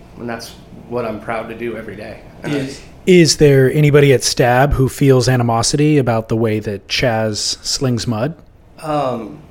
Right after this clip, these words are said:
Speaker 1: no, but I think that there's some young kids who looked up to you for a long time, um, who probably get their feelings hurt a little bit, um, but who,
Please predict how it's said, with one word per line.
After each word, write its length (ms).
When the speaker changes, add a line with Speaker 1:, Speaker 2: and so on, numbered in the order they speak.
Speaker 1:
no, 320
but 140
I 80
think 280
that 180
there's 440
some 240
young 360
kids 600
who 520
looked 280
up 220
to 100
you 440
for 160
a 40
long 240
time, 320
um, 540
who 560
probably 320
get 160
their 80
feelings 400
hurt 160
a 60
little 260
bit, 340
um, 580
but 300
who, 420